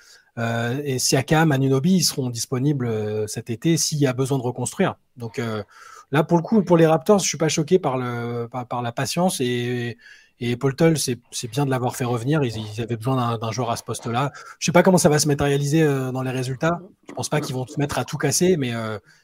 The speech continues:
je pense que c'est bien. Si Ujiri attend, c'est qu'il a une bonne raison. C'est un mec qui, pareil, c'est le genre de mec, euh, il a, il a des coups d'avance sur tout le monde. Je, je le vois pas, euh, faire ça, euh,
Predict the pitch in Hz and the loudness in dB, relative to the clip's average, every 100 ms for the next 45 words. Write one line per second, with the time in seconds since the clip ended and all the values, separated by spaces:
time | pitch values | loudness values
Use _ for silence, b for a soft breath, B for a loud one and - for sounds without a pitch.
0 | _ - 117 180 - 170 151 160 175 143 | _ -8 0 2 4 2 2 2 2 2
1 | 190 165 190 196 175 196 196 175 151 147 | 2 6 8 8 6 4 2 0 0 2
2 | 143 143 135 120 b b _ 123 135 131 | 2 0 -2 -6 b b _ -4 -4 -2
3 | 143 139 160 - 127 127 143 147 - 127 | -2 0 -2 -2 -6 -2 -2 -2 -4 -4
4 | 139 143 151 147 127 117 110 _ _ _ | -2 -2 -2 -4 -6 -6 -10 _ _ _
5 | - 127 139 135 135 131 131 156 143 143 | -8 -4 -2 -2 -4 -4 -4 0 0 0
6 | 143 135 - 123 143 156 170 131 120 123 | -2 -6 -6 -6 -4 -2 -2 -2 -4 -4
7 | 127 131 147 151 135 117 120 - 143 127 | -2 -2 -2 -2 -2 -6 -8 -6 -6 -6
8 | 110 107 | -6 -8